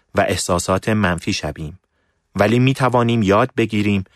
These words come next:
که بلافاصله جلوی احساسات منفی را بگیریم و به صورت ارادی فعالیت‌های انجام دهیم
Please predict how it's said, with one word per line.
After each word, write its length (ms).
که 100
بلافاصله 840
جلوی 400
احساسات 600
منفی 420
را 120
بگیریم 560
و 80
به 140
صورت 380
ارادی 500
فعالیت‌های 920
انجام 380
دهیم 340